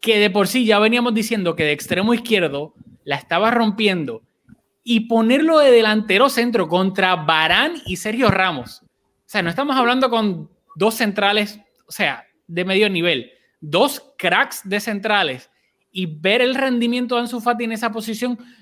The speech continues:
yo creo que, como dijo Marquito, o sea,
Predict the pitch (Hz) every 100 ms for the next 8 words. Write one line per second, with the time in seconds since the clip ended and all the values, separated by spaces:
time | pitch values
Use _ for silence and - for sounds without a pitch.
0 | _ 156 180 175 196 196 208 190 160 143
1 | 143 143 _ _ _ _ _ _ 185 175
2 | 165 170 208 190 170 175 143 135 160 135
3 | 113 113